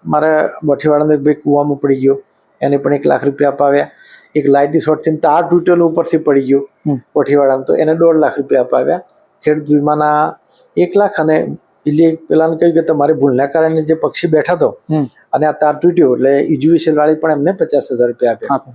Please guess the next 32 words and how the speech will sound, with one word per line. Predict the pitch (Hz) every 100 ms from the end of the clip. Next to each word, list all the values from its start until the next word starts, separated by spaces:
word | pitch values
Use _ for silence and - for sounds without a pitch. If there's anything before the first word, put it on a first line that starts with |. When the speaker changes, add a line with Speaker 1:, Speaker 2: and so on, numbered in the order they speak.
| -
Speaker 2:
બરોબર. | 135
Speaker 1:
છેલ્લા | 123 _ _ - 165 165
બે | 151
વર્ષ | 151 160 156 -
પહેલા | 156 151 156 147 170 147
અમારા | 139 143
ગામનો | 139 139 147
એક | 143
ભાઈ | 143 147
લખાભાઈ | 139 - 139 139
હાથીભાઈ, | 131 123 160 127 113 - _ _ - _ 139
એ | 139 139
જતા | 131 127 139
હતા | 139 139 135 - - _ _ _ 131
પેલા | 127 143
અમારા | 135 131
સામાજિક | - 127 135 135 127
પ્રસંગમાં, | 143 113 175 160 113 - -
Speaker 2:
હમ. | 156 123 _ _
Speaker 1:
અને | 143 147
ત્યાં | 139 160 165 170 170 180 160
પેલું | 170 151
રોજડું | 151 127 160 160 107 - 135
લીલ | 143 139
ગાય | 143
જે | 139
આવે, | 147 170 175
એ |
Speaker 2:
યસ, | 147 123
Speaker 1:
ઉપર | 135
Speaker 2:
યસ. | 123
Speaker 1:
પડી | 127